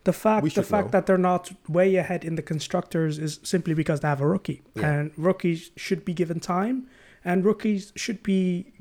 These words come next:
Speaker 1: given more leeway in order to find out the limits of that car and make mistakes. You know.
Speaker 2: Sure.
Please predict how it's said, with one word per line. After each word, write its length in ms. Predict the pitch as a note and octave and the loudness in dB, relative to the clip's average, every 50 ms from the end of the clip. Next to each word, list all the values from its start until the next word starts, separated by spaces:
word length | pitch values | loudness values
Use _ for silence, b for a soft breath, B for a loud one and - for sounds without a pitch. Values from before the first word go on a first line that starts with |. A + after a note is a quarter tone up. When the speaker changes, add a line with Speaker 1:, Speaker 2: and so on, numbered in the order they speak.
| E3+ | 0
Speaker 1:
given 260 | - G3 F#3+ F#3 F#3 | 2 4 4 4 4
more 180 | F3+ F3+ F#3 F#3 | 2 2 2 2
leeway 440 | F3 F3 F#3+ F#3+ F3 F3+ F3 F3+ F3 | 2 2 2 2 4 4 4 4 4
in 80 | F3 | 2
order 180 | F3 F3 F3 E3+ | 0 0 0 -2
to 360 | - - - F3 E3 E3+ F3+ - | -2 0 0 0 0 -2 -4 -10
find 380 | - - - F3 F3+ G3 G#3+ A3 | -16 -12 -8 -8 -6 -4 -2 -2
out 160 | A3 - - | -2 0 0
the 40 | E3+ | 0
limits 300 | D#3 D3+ D3+ D3+ C#3 - | 0 0 0 -2 -4 -4
of 120 | D3+ C#3+ | -6 -6
that 120 | - C#3+ | -6 -8
car 240 | C3+ - D3+ D3+ D#3 - | -8 -8 -8 -8 -6 -6
and 120 | D#3+ D#3 D#3 | -4 -4 -2
make 300 | E3 F#3 G#3+ G#3+ - - | -2 -2 -4 -6 -10 -18
mistakes. 600 | D3 D3+ - - - - D3 C3+ C3 C3 - - | -18 -14 -12 -10 -10 -8 -8 -10 -10 -12 -10 -6
You 60 | D#3 | -4
know. 120 | D#3 F3+ G#3+ | -2 -2 -2
Speaker 2:
Sure. 160 | - F#2 B | -4 -8 B